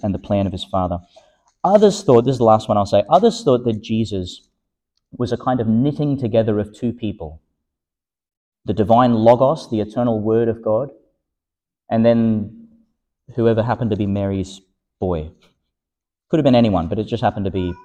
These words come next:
this Nazarene fella. This is a heresy.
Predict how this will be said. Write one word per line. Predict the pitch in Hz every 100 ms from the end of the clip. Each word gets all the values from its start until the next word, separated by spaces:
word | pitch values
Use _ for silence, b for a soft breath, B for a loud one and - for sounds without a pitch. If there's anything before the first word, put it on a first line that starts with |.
| _
this | 92 -
Nazarene | 92 90 92 90
fella. | 95 82 82 _ _ _ _ _ _ _ _ _ _ _ _ _ -
This | 110
is | 123
a |
heresy. | 123 123 156 - 73